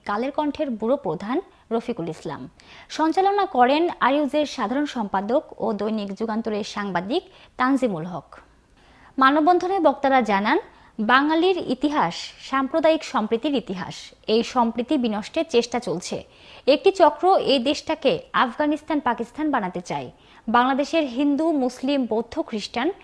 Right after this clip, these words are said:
শান্তিপূর্ণভাবে বসবাস করে আসছে বহুদিন থেকে।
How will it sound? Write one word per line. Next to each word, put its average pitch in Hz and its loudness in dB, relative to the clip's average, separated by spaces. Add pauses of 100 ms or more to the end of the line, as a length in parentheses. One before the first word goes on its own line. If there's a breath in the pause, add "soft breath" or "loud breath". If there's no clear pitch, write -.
(140 loud breath)
শান্তিপূর্ণভাবে 311 0
বসবাস 233 -2
করে 214 -2
আসছে 233 -2
বহুদিন 233 0
থেকে। 170 -6